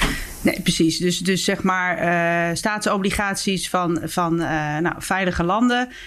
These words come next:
Ehm, hè, neem bijvoorbeeld, eh, eh, Amerikaanse staatsobligaties, Duitse, Nederlandse, eh, staatsobligaties. Die s-, de-, daar kun je, nou ja,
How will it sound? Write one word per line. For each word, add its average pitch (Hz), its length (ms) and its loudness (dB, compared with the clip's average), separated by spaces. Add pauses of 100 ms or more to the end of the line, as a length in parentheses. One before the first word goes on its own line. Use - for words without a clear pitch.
(220)
Ehm, 175 760 2
hè, 202 260 2
neem 165 280 2
bijvoorbeeld, 160 460 -4
eh, 156 1300 -2
eh, - 60 -2
Amerikaanse 170 460 2
staatsobligaties, 180 840 0
Duitse, 156 320 0
Nederlandse, 156 460 0
eh, - 800 -2
staatsobligaties. 226 920 2
Die 190 140 4
s-, - 160 -2
de-, 151 240 -2
daar 170 140 0
kun 180 180 2
je, 170 240 2
nou 165 180 0
ja, - 60 -6